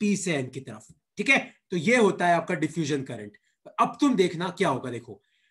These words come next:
तो थोड़ी देर के बाद क्या होगा, थोड़ी देर के बाद क्या होगा कि आपके पी की तरफ तो इलेक्ट्रॉन इकट्ठा हो जाएंगे, तो होगा क्या, इधर से इलेक्ट्रॉन जंप करके, कहां से,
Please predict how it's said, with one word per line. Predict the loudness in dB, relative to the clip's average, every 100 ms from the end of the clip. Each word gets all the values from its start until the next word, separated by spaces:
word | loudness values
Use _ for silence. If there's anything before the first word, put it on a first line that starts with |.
| _
तो | -8 2
थोड़ी | 6 6
देर | 4 0
के | 0
बाद | -2 -2 -2
क्या | 0
होगा, | 0 -2 -8 _ _ _ _ 0
थोड़ी | 4 4
देर | 2 0
के | 2
बाद | 0 0
क्या | 0
होगा | 0 0 -6 -10 _ _
कि | -10 -10 _ 0
आपके | 0 0 -2
पी | -2 -2 2 2
की | 4 0
तरफ | 2 0 -2 -10 _ _ _ _ _ -8
तो | 0
इलेक्ट्रॉन | 2 2 0 -2 -2
इकट्ठा | -2 -2 -2
हो | 0
जाएंगे, | -2 -2 -6 -10 _ _ _ _ _ _ _ _
तो | 2
होगा | 6 6 6
क्या, | 2 -2 -4 -12 _ _
इधर | 2 2 2
से | 2
इलेक्ट्रॉन | 4 2 0 -4 -2 0
जंप | 2 0
करके, | 0 -4 -4 -8 -10 _ -10
कहां | -6 -4
से, | -4 -6